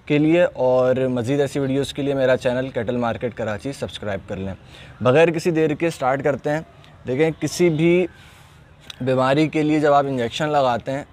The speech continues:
तो बकरों के अंदर देखें हर बंदे की अपनी अपनी प्रेफरेंस होती है, इसमें कोई सही या गलत वाली बात नहीं होती। आपके बकरे की एज वगैरह भी होती है, उस हिसाब से भी एक, अ, फैक्टर होता है। तो एज फैक्टर भी होता है। दो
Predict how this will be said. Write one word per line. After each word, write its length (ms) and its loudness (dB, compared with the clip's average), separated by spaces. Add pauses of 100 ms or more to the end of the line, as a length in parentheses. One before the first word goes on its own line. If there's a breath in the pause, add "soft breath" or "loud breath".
(160)
तो 80 -4 (260)
बकरों 360 -2
के 80 -2
अंदर 200 0
देखें 220 0
हर 120 2
बंदे 280 0
की 100 -2
अपनी 240 -2
अपनी 260 -4
प्रेफरेंस 540 -2
होती 200 -4
है, 60 0
इसमें 220 -4
कोई 240 0
सही 360 -2
या 80 4
गलत 260 0
वाली 200 0
बात 300 -2
नहीं 140 -4
होती। 280 -4 (400 loud breath)
आपके 300 0
बकरे 340 2
की 200 -2
एज 220 4
वगैरह 320 4
भी 120 0
होती 340 -2
है, 60 -2
उस 120 -6
हिसाब 240 -2
से 120 -6
भी 240 -4 (320 loud breath)
एक, 200 0 (240)
अ, 200 2
फैक्टर 400 2
होता 240 -2
है। 80 -10 (420 loud breath)
तो 400 6
एज 160 0
फैक्टर 360 0
भी 120 0
होता 160 0
है। 240 -4
दो 420 4